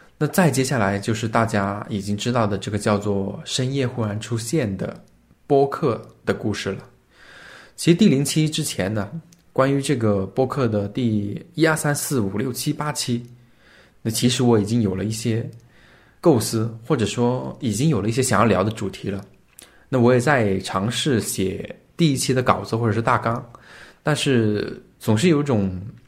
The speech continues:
话到嘴边又说不出口的感觉。啊，明明有主题了，但是又抓不住。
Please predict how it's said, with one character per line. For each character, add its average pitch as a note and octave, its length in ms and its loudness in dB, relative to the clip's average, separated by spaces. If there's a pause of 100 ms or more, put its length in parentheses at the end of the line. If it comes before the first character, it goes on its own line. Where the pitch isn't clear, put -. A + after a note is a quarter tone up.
(480)
话 D3 260 -2
到 C#3 160 2
嘴 G2+ 240 2
边 A#2 240 0
又 G2+ 240 0
说 - 240 -4
不 D3 100 0
出 D3 200 -4
口 - 400 -8
的 E3+ 80 -8
感 F#2+ 200 -8
觉。 F#2+ 220 -14 (640)
啊， A2 80 -8
明 G2+ 180 0
明 C#3 80 -2
有 E3 140 4
主 A#2 180 -4
题 - 140 -4
了， A2 120 0
但 C3 80 -2
是 B2+ 120 -4
又 B2 80 0
抓 B2 120 0
不 A2+ 120 -2
住。 C3 200 -4